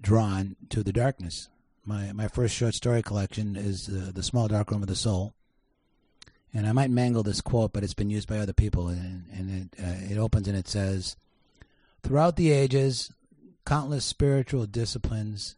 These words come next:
have urged us to seek the truth. Part of that truth lies within a small dark room, one we are afraid to enter,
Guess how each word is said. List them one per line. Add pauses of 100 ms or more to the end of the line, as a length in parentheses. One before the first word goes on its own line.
have
urged
us
to
seek
the
truth. (1400)
Part
of
that
truth
lies
within
a
small
dark
room, (1080)
one
we
are
afraid
to
enter,